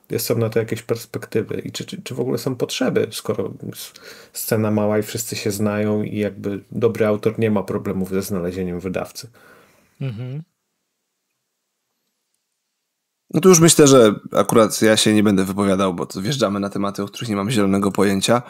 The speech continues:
Speaker 3: Kwestie jakichkolwiek negocjacji czy rozmów między autorami i wydawcami.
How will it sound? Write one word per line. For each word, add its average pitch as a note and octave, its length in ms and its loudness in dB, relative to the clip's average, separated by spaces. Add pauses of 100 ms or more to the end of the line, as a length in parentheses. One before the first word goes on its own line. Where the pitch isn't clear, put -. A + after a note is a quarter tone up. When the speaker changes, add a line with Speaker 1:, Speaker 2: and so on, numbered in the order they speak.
(540)
Speaker 3:
Kwestie - 320 -4
jakichkolwiek G2 480 -2
negocjacji G2+ 600 0
czy G2 120 -2
rozmów G2 380 0
między F#2+ 240 -2
autorami G2 480 0
i F#2+ 60 -2
wydawcami. F#2+ 680 -4